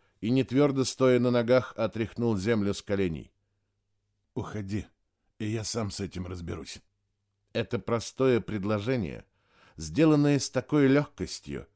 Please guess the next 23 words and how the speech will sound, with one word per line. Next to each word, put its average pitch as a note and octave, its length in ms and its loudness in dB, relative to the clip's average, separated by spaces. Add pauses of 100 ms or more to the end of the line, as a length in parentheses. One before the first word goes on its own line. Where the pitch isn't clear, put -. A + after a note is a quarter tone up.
(400)
лишило E3 640 6
Хило C#3+ 520 4 (300)
остатков - 720 0
решительности. C#2+ 960 -8 (760)
Именно D3 560 4
этим F#2+ 460 2
и - 20 -6
занимался G2 720 0
для F#2 180 -2
него G2 240 0
Тар A2 320 2
все G2 360 -2
эти F#2 180 -6
годы. F2+ 420 -2 (680)
Разбирался A#2 760 2
с - 60 -6
проблемами. F2+ 720 -4 (680)
С - 120 -6
самыми A#2 420 2
сложными B2 720 4
и B2 180 -2
зловещими G#2 840 0
проблемами. F2 840 -2